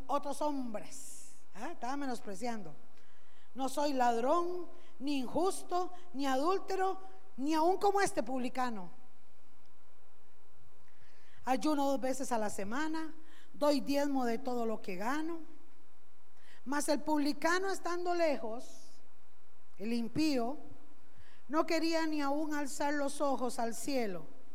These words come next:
sino que se golpeaba el pecho diciendo: "Dios, sé propicio a mi pecador". O sea, "Ten misericordia de yo que, de mí que soy pecador.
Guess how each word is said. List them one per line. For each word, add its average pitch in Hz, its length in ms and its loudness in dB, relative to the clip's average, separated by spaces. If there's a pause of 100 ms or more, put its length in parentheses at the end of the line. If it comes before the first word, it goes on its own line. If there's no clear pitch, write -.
(400)
sino 277 340 2
que 330 140 0
se 311 140 4
golpeaba 285 540 4
el 285 100 0
pecho 285 400 0
diciendo: 240 720 -2 (340)
"Dios, 240 920 0 (600)
sé 285 340 2
propicio 254 1160 0 (120)
a 185 120 -2
mi 214 220 -2
pecador". 175 640 -2 (1400)
O 196 80 -2
sea, 277 320 2
"Ten 277 280 0
misericordia 262 760 -2
de 220 140 0
yo 240 200 -2
que, 196 140 -4
de 202 140 -2
mí 262 160 0
que 220 160 -2
soy 226 160 -2
pecador. 180 520 -4